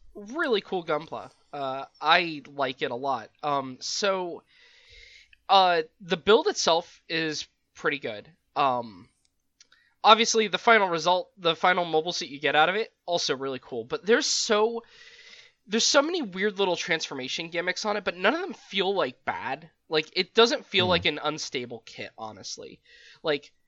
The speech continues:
Speaker 1: the chest has so many ways that, like, like, it kinda pulls open and, like, pulls around. I mean, even the head has, like, a bit of a transformation gimmick because of the way the, um,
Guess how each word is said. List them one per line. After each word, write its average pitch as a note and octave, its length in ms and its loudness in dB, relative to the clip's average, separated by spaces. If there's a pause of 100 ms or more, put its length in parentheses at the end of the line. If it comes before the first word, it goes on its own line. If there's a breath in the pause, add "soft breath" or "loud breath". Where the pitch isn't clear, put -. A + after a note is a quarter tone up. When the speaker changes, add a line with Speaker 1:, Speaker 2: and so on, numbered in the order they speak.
(340)
Speaker 1:
the E3+ 100 -4
chest - 380 0
has A#3 160 0
so G#3+ 500 2
many G#3 320 -4
ways C#3 460 -6
that, C3+ 160 -6
like, A#2 280 -12 (760)
like, C#3+ 200 -2 (540)
it D#3+ 160 -4 (240)
kinda E3 240 0
pulls C#3+ 480 -4
open C#3+ 540 -6 (220)
and, C#3 160 -8
like, C3 180 -8
pulls C3 280 -8
around. A#2+ 480 -8 (500 loud breath)
I G#3 100 4
mean, G#3+ 180 -2
even D4+ 260 4
the G#3+ 80 4
head F3+ 200 4
has, D#3+ 220 0
like, D3 140 -4
a C#3 80 -2
bit D3 180 0
of C3 60 -2
a B2+ 40 -6
transformation B2+ 680 -6
gimmick A2+ 280 -10
because C3 220 -8
of B2+ 60 -12
the A#2+ 80 -8
way A#2 300 -4
the, A#2+ 400 -10
um, A2 540 -6